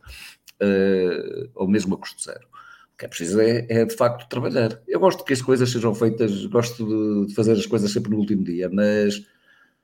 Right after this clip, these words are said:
mas planificadamente, quer dizer, estou dias e dias e dias atrás, eh, a trabalhar,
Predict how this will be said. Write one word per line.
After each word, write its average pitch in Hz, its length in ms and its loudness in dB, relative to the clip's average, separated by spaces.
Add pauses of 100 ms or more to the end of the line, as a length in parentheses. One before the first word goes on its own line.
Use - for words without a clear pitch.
(280)
mas - 120 -16
planificadamente, 107 920 0
quer - 120 -6
dizer, 76 280 -8 (160)
estou 95 560 -2
dias 104 320 2
e 107 100 4
dias 107 320 4
e 110 100 2
dias 110 340 2
atrás, 127 720 4 (480)
eh, - 40 2
a - 40 4
trabalhar, 131 580 6